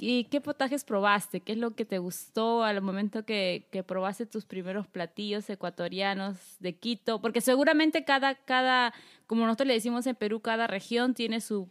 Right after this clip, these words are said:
su platillo fuerte, ¿no? La comida que le representa como, como región.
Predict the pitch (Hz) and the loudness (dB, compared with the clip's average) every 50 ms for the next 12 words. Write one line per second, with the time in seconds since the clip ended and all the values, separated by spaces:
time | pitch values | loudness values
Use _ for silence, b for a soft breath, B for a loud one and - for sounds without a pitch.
0 | _ _ _ _ _ - - 170 - 220 208 190 - 202 196 190 - 233 233 226 | _ _ _ _ _ -14 -14 -4 -2 -2 -2 0 0 -2 -2 -2 -2 -2 0 0
1 | 220 214 - - 240 247 233 196 - - 170 170 180 196 220 220 208 196 - 202 | -2 -2 2 4 6 6 6 4 2 0 -2 -2 0 -2 -2 -2 -2 -2 -4 -4
2 | 190 196 202 202 214 214 - 214 185 190 180 175 175 - - - 175 - - 233 | -6 -4 -4 -4 -6 -6 -6 -6 -6 -4 -4 -4 -6 -6 -6 -8 -4 0 0 2
3 | 220 208 - 190 185 - 185 175 175 170 165 170 175 - - 185 175 175 175 170 | 2 0 0 -2 -4 -4 -4 -4 -4 -4 -6 -6 -8 -8 -6 -6 -6 -4 -6 -6
4 | 165 165 160 - - 208 214 214 - 190 180 - 240 247 233 196 185 | -6 -8 -8 -10 -12 -14 -14 -8 -6 -6 -4 0 0 0 0 0 -4